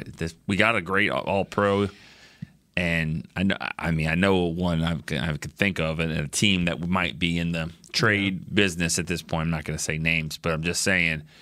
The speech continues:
Speaker 1: 'cause if I got a left guard that came in here and was maybe even better than Zach, I mean, 'cause Zach's, Zach's thirty years old too. So,
Speaker 2: Right.
Speaker 1: like, you know, you give me a, a left guard that I can have and solidify there, and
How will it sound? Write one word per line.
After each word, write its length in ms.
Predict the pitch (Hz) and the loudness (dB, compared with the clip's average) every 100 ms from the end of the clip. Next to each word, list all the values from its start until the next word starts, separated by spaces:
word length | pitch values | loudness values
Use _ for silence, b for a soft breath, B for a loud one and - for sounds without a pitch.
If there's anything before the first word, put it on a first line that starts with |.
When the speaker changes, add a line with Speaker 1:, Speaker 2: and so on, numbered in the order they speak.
| b b b _ _ | b b b _ _
Speaker 1:
'cause 140 | - 82 | -4 -2
if 140 | 80 | 2
I 160 | 107 165 | 2 4
got 160 | 156 | 2
a 40 | 104 | 2
left 300 | 107 110 - | -2 -4 -2
guard 380 | 85 92 92 | 0 2 2
that 160 | 90 - | -2 -2
came 240 | 98 92 | 0 0
in 140 | 90 85 | 0 0
here 300 | 87 87 87 | 0 -2 -4
and 160 | 87 82 | -4 -4
was 200 | 78 - - - _ _ - | -6 -8 -14 -20 _ _ -14
maybe 300 | 87 101 101 - - | -10 -6 -8 -10 -8
even 260 | 95 92 85 | -4 0 0
better 260 | 82 87 90 | 2 2 0
than 160 | 80 | -2
Zach, 520 | 76 76 78 98 - - _ _ _ _ _ | -6 -4 -2 -2 -6 -20 _ _ _ _ _
I 40 | 143 | -2
mean, 60 | 170 | 0
'cause 100 | 233 | 2
Zach's, 340 | 302 220 - 62 - | 2 0 -6 -10 -4
Zach's 300 | 107 160 - | -2 -2 -4
thirty 260 | - 95 101 | 0 2 2
years 200 | 104 101 | 0 0
old 200 | 104 101 | -2 0
too. 240 | 190 196 151 | -2 -2 -2
So, 220 | 123 95 | 0 0
Speaker 2:
Right. 80 | 87 | 0
Speaker 1:
like, 220 | 85 78 - _ _ _ | -2 -6 -8 _ _ _
you 120 | 107 | -4
know, 200 | 92 78 - B B B | -2 -2 -8 B B B
you 80 | 151 | -2
give 100 | 175 | 2
me 180 | 139 107 | 4 2
a, 60 | - | 0
a 80 | |
left 280 | 95 104 - | 0 0 0
guard 300 | 104 101 101 | 2 2 2
that 100 | 82 | 0
I 100 | 82 | -2
can 160 | - 90 | -2 -2
have 360 | 95 104 101 85 | 0 0 0 -2
and 160 | 76 | -6
solidify 580 | - 92 101 98 107 101 | -4 0 0 0 0 2
there, 340 | 95 104 104 101 | 2 2 2 0
and 140 | 82 | -2